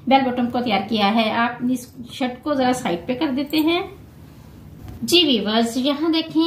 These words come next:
यहाँ इसका इस तरह से हमने bell बॉटम जो है इसके साथ बना दिया है। इस तरह से इलास्टिक लगा के ऊपर और यहाँ देखें shape इसकी बहुत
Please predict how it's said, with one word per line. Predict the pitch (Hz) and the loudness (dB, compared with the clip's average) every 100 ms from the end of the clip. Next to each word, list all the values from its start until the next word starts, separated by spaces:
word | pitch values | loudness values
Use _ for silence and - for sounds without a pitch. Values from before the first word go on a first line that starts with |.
| 330 320 277 | 4 2 2
यहाँ | 233 233 311 | 2 2 0
इसका | 294 - 285 | 0 -2 -2
इस | 285 | -2
तरह | 330 302 320 | 0 2 2
से | 311 285 | 2 2
हमने | 277 226 220 240 | 2 2 2 2
bell | 214 190 | 2 0
बॉटम | 202 240 269 277 - - - | -2 0 0 0 -6 -10 -4
जो | 226 262 | 0 2
है | 262 254 311 | 2 2 0
इसके | 311 - 254 | -4 -6 -6
साथ | 233 226 254 - - - | -2 -2 -2 -6 -8 0
बना | 233 208 | 2 2
दिया | 208 226 233 | 0 2 4
है। | 254 311 - - - - - - - 285 | 4 2 -4 -16 -20 -20 -20 -20 -6 -4
इस | - | -2
तरह | 269 269 269 269 | 2 2 2 0
से | - 302 311 | 0 2 4
इलास्टिक | - - - - - 254 233 - - | 2 -8 -20 -14 0 2 2 0 -4
लगा | 254 233 226 | 0 2 2
के | 226 285 269 | 0 0 0
ऊपर | - 285 285 | 0 0 2
और | 262 262 | 2 2
यहाँ | 277 320 294 | 0 0 -2
देखें | 254 262 | 2 2
shape | 254 247 233 247 | 2 0 0 -2
इसकी | - - 285 285 | -6 -4 -2 0
बहुत | 233 247 339 359 | -2 -2 -2 -2